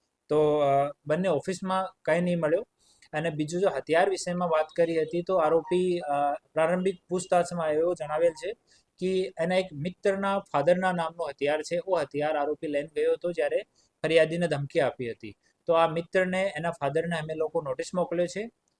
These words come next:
અને જેની સંડોવણી રહેશે તો એના વિરુદ્ધમાં પણ કાયદેસર કાર્યવાહી કરવામાં આવશે. આમાં એના માટે અમે આના બંને ઓફિસમાં ભાવ-, ભાયાવદરવાળા ઓફિસમાં અને રાજકોટવાળા ઓફિસમાં બંને જગ્યાએ અમે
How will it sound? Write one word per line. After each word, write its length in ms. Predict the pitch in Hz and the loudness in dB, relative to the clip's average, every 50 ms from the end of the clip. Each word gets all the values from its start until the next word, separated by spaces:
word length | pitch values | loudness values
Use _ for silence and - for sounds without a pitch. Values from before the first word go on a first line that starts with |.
| _ - | _ -8
અને 100 | 147 156 | -4 -2
જેની 300 | 165 165 170 175 175 170 | -2 0 0 0 -2 -2
સંડોવણી 520 | - - 151 151 156 165 165 170 175 175 | -2 -4 -4 -2 0 0 0 0 0 2
રહેશે 280 | 170 180 175 - 190 185 | 2 2 0 0 -2 -2
તો 100 | 175 175 | 0 0
એના 180 | 160 151 165 | 0 0 -2
વિરુદ્ધમાં 420 | 165 - 156 156 151 _ - 147 147 | -4 -4 -4 -6 -6 _ -6 -6 -6
પણ 120 | - 151 | -6 -8
કાયદેસર 560 | 151 - 135 127 127 127 131 139 - - 147 | -8 -4 -4 -2 -2 -4 -4 -8 -8 -8 -8
કાર્યવાહી 360 | 131 123 117 113 117 117 120 120 | -8 -6 -6 -6 -6 -8 -8 -10
કરવામાં 400 | - 104 98 101 104 - - 92 | -12 -16 -18 -18 -20 -20 -20 -20
આવશે. 220 | - _ - _ _ _ _ _ _ _ _ _ _ _ _ - | -20 _ -20 _ _ _ _ _ _ _ _ _ _ _ _ -8
આમાં 460 | 147 165 165 170 170 165 156 143 - - _ _ _ - | -6 -4 -2 -2 -2 -2 -4 -6 -10 -14 _ _ _ -6
એના 160 | 143 160 175 | -4 -2 -2
માટે 280 | 180 180 170 175 175 165 | 0 -2 0 2 2 2
અમે 180 | 160 160 165 | 2 0 -4
આના 240 | 170 165 165 170 170 | -4 -4 -4 -6 -6
બંને 280 | 147 143 139 143 156 170 | -4 -6 -6 -6 -4 -4
ઓફિસમાં 440 | 160 139 - 151 147 - 151 147 135 | -4 -4 -4 -6 -10 -8 -8 -8 -6
ભાવ-, 500 | 123 117 123 135 147 160 - _ - 127 | -2 0 0 0 0 -2 -6 _ -10 -6
ભાયાવદરવાળા 640 | 120 120 135 147 160 170 - 180 175 175 170 170 | -4 -2 0 0 0 2 2 2 4 4 4 4
ઓફિસમાં 440 | 160 147 - 160 160 - 175 175 175 | 4 2 0 -6 -12 -10 -6 -4 -4
અને 160 | 175 175 175 | -2 0 0
રાજકોટવાળા 560 | 151 139 135 - - - 170 170 170 165 156 143 | 2 0 0 0 0 -2 0 2 2 2 2 2
ઓફિસમાં 400 | 131 - - 139 151 170 160 143 | 0 -2 -6 -10 -8 -8 -8 -6
બંને 240 | 139 139 160 165 | -8 -8 -8 -8
જગ્યાએ 320 | 160 160 156 - 160 156 147 | -6 -8 -8 -8 -6 -8 -8
અમે 200 | 139 151 160 | -8 -10 -14